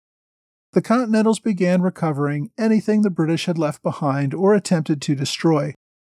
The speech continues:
And as I said, they were pretty surprised about how much they could recover, including guns, ammunition, and other supplies. Also, almost as soon as they entered the town,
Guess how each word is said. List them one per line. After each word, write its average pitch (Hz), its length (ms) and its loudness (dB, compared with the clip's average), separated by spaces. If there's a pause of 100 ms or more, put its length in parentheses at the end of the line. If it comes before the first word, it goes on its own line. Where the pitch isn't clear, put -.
(300)
And 262 100 0
as 240 160 2
I 226 60 4
said, 185 240 2
they 160 100 0
were 165 120 2
pretty 226 240 2
surprised 165 580 0
about 151 240 -4
how 160 180 2
much 156 280 0
they 147 140 -2
could 139 180 -6
recover, 151 560 -2 (440)
including 247 520 2
guns, 180 400 2
ammunition, 170 800 0
and 160 260 -2
other 127 200 -4
supplies. 139 680 -2 (920)
Also, 190 560 2
almost 208 360 2
as 185 120 2
soon 233 280 2
as 226 120 4
they 180 180 2
entered 226 360 0
the 175 80 0
town, 139 440 -2